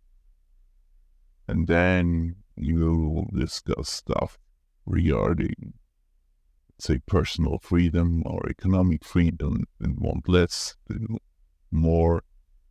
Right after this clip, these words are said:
You want a stronger government or a less strong, strong government. And then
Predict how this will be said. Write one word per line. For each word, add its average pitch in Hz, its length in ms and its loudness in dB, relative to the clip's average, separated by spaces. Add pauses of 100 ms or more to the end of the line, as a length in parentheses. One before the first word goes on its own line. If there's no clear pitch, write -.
(160)
You - 220 0
want - 320 -4 (100)
a 71 280 -2 (360)
stronger 95 520 2
government 87 840 0
or 80 220 2
a - 20 2
less 87 240 0
strong, 90 580 -2 (400)
strong 87 400 2
government. 85 880 -2 (920)
And 90 320 2
then 104 800 2